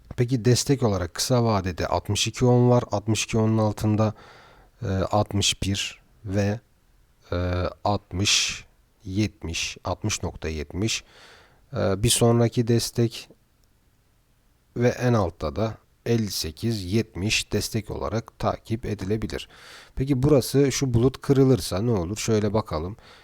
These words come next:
Şu bulutun içine girip hani şurayı kırarsa bulut ortalama bu kısa vadeli bir grafik olduğu için şöyle diyelim, pazartesi işte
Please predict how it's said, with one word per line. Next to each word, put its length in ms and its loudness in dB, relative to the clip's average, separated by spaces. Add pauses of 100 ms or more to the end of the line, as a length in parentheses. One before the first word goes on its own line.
(120)
Şu 140 -8
bulutun 320 0
içine 240 0
girip 180 2
hani 180 2
şurayı 340 2
kırarsa 480 -2
bulut 380 -6
ortalama 680 -4
bu 140 -8
kısa 300 -2
vadeli 500 -2 (260)
bir 220 -10
grafik 380 -10
olduğu 260 -8
için 420 -6 (800)
şöyle 560 -2
diyelim, 300 -4
pazartesi 880 -4 (240)
işte 300 -6